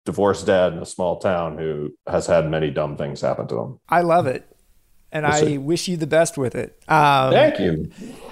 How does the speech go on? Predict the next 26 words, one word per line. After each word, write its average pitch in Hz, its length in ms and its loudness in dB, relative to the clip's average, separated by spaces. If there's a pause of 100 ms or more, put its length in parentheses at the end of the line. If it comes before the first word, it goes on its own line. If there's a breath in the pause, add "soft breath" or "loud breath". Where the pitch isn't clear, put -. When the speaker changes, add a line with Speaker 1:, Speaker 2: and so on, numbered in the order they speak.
Speaker 2:
I, - 220 -2
I 262 100 6
was 392 220 4
gonna 392 160 4
ask 330 280 4
you 180 100 6
at 156 60 4
a 156 40 2
certain 202 240 2
point, 208 260 2
like, 170 440 4 (880 soft breath)
you 190 140 4
know, 160 320 2
like, 156 480 2 (320)
the 175 200 0
work 214 380 4
you're 214 120 4
doing 185 460 2
these 175 300 0
days, 151 880 0
you're 226 160 -2
still 277 340 0
working 170 500 -2
a 139 60 -2
fair 202 300 -2
amount, 156 680 -2